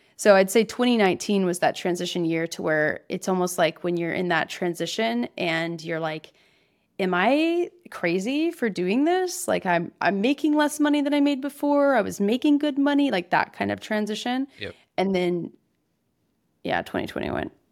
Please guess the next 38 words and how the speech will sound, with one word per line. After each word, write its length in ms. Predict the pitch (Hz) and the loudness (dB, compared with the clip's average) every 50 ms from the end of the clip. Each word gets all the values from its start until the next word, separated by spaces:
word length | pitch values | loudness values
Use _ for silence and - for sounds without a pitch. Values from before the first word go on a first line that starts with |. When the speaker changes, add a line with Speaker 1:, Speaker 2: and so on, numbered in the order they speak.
| _ _ | _ _
Speaker 1:
well. 420 | - - - - - - 185 185 - _ - | 0 2 2 2 2 0 -6 -10 -14 _ -6
Um, 400 | - 98 - - - - - 160 - _ - | -4 -4 -4 -4 -6 -8 -10 -12 -14 _ -10
was 140 | 202 196 185 | -6 -4 -2
able 160 | 185 175 - | -4 -2 -4
to 40 | - | -4
hit 160 | 165 180 - | -4 -4 -6
six 240 | - - - - - - | -6 -6 -8 -8 -8 -8
figures 300 | - - - 71 - - | -8 -6 -6 -8 -6 -2
that 220 | - - - - | -2 -2 -2 -2
year 140 | - 65 62 | -4 -4 -4
with 160 | - - - | -4 -6 -6
those 200 | - - 101 - - | -4 -6 -6 -6 -4
courses. 460 | - - - - - - - - - | -6 -6 -6 -4 -6 -8 -8 -8 -8
So 320 | - - - - - - - - _ _ _ _ _ _ _ _ _ | -6 -6 -6 -6 -6 -8 -10 -12 _ _ _ _ _ _ _ _ _
Speaker 2:
Nice. 320 | 101 92 85 80 - - - - | -12 -12 -10 -10 -12 -16 -10 -4
I 60 | 131 | -2
mean, 140 | 147 143 147 | 0 0 0
this 120 | 196 208 302 | -2 -4 -6
is 80 | 262 | -6
something 240 | - 269 247 196 156 | -6 -8 -6 -4 -2
that 120 | 135 127 | 0 2
I've, 220 | 123 123 120 117 110 _ _ - - - - _ _ - | 2 0 0 -4 -8 _ _ -20 -20 -20 -20 _ _ -6
in, 180 | 160 139 139 139 | -4 -4 -4 -4
in, 140 | 156 147 147 | -4 -4 -2
like, 180 | 143 123 120 - _ _ _ _ _ _ _ _ _ _ _ _ _ _ _ _ _ _ _ _ _ _ _ | -2 -2 -2 -6 _ _ _ _ _ _ _ _ _ _ _ _ _ _ _ _ _ _ _ _ _ _ _
podcasts 540 | - 156 147 143 - - 143 131 127 - - | -2 -2 -2 -2 -2 -2 -2 -2 -2 -4 -8
and, 180 | 120 110 101 - _ _ _ _ - | -12 -16 -16 -18 _ _ _ _ -10
uh, 120 | 131 135 127 - _ - | -8 -8 -8 -12 _ -6
going 260 | 151 143 139 135 131 | -4 -4 -4 -2 0
back 220 | 127 120 107 - _ | 0 0 0 -2 _
years, 680 | 113 107 107 113 117 113 107 98 92 90 - - - - _ - | -14 -10 -6 -4 -2 0 0 -2 -4 -6 -10 -16 -20 -20 _ -10
uh, 280 | 110 98 92 90 - - _ _ _ _ _ _ _ _ _ _ | -8 -6 -4 -4 -6 -8 _ _ _ _ _ _ _ _ _ _
talking 360 | - - 120 101 - 117 110 | -4 -2 -2 -2 -2 -6 -10
about 440 | 101 98 104 98 98 98 98 - - | -8 -4 -2 -2 0 -2 -2 -4 -4
making 260 | 117 110 104 - 110 | -6 -6 -6 -4 -6
that 140 | 104 98 95 | -6 -6 -6
transition 600 | - - 98 95 92 98 92 - - 95 90 90 - _ | -6 -8 -8 -8 -6 -8 -8 -8 -10 -12 -14 -16 -18 _
from 400 | - 101 95 92 90 90 90 85 | -12 -8 -8 -8 -8 -10 -12 -16